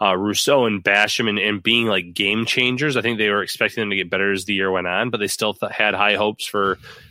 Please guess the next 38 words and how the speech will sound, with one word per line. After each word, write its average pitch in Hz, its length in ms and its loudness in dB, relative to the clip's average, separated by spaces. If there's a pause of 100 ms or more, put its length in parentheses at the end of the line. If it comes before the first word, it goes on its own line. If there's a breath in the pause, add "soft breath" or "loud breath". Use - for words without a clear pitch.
Hughes 120 580 2
and 104 200 2
Addison, 107 920 2
not 107 220 0
just 107 340 -2
on 104 160 2
the 95 60 -2
field, 107 280 -2
but 101 120 0
also 98 300 0
as 92 100 -4
locker 95 440 0
room 101 220 -2
leaders. 113 460 -2 (360 loud breath)
You've 101 320 -6
mentioned 101 360 0
Efe 92 340 2
Obada, 95 320 2
five 95 240 2
and 95 100 0
a 85 40 -4
half 95 200 0
sacks 98 460 0
last 98 340 0
year 98 120 0
in 92 80 -6
Carolina. 98 520 0
That 92 140 0
would 95 100 -2
have 90 100 -6
put - 120 -6
him 92 100 -4
at 87 60 -10
the - 80 -20
top 95 240 -2
of 92 80 -20
Buffalo's 101 500 -2
list. 110 360 -2